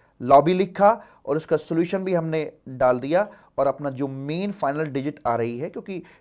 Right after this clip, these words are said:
न्यूमेरिकल क्वेश्चन के अंदर या तो हम कोई चीज प्लस करते हैं या माइनस करते हैं या उस अमाउंट को जो दिया हुआ है हम लोग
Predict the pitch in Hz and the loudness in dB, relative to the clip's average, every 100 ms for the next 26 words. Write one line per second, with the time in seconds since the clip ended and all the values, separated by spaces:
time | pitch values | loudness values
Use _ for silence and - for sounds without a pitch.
0 | 131 139 156 160 170 247 - 175 185 165 | -12 -6 -2 0 0 -2 -6 -6 -6 -8
1 | 139 139 135 135 - _ _ 123 120 123 | -8 -2 0 0 -4 _ _ -12 0 2
2 | 131 220 214 208 220 214 202 - 143 135 | 2 0 -2 0 -2 -2 -10 -2 -2 0
3 | - 147 - 175 165 202 - _ _ 120 | -2 -4 -2 -2 -4 -8 -16 _ _ -2
4 | 147 196 160 135 139 - 165 160 175 170 | 2 4 2 -2 -4 -4 -4 -2 -4 -4
5 | 190 196 - _ 127 139 214 - 233 - | -6 -12 -20 _ -8 2 4 4 -2 -2
6 | - 139 139 190 214 208 190 139 135 170 | -4 0 0 0 -2 -4 -2 -2 2 2
7 | 160 160 160 156 202 - _ - 156 156 | 2 4 4 4 -4 -8 _ -12 -6 0
8 | 180 | 0